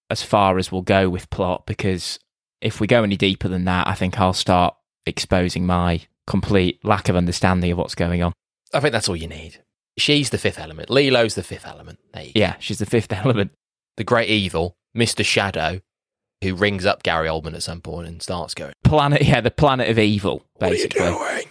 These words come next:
Speaker 2: I need this. It's coming." And then the brown sauce starts coming down the face.
Speaker 1: Yeah. Well, it starts leaking from the comb over.
Speaker 2: Yeah.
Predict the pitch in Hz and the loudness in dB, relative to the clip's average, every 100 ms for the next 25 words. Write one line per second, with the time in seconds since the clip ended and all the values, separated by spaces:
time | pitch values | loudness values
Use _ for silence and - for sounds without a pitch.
0 | - - - - - - - - - - | -18 -16 -12 -12 -12 -10 -8 -8 -8 -6
1 | - - _ - - 170 208 160 131 _ | -8 -10 _ -10 -2 0 4 2 0 _
2 | _ _ _ - 104 101 98 113 101 - | _ _ _ -6 -2 -2 2 2 2 0
3 | 98 98 80 - - 82 82 85 87 80 | 0 0 -4 -6 -8 -12 -8 -10 -10 -12
4 | 73 92 _ _ 110 104 87 - _ _ | -12 -12 _ _ -2 0 -2 -6 _ _
5 | _ _ 135 131 - 135 113 123 120 - | _ _ -8 -6 0 -2 0 0 0 0
6 | 104 101 95 - 104 92 85 78 82 82 | -2 0 2 4 4 2 -2 -4 -6 -8
7 | _ - 87 | _ -16 -14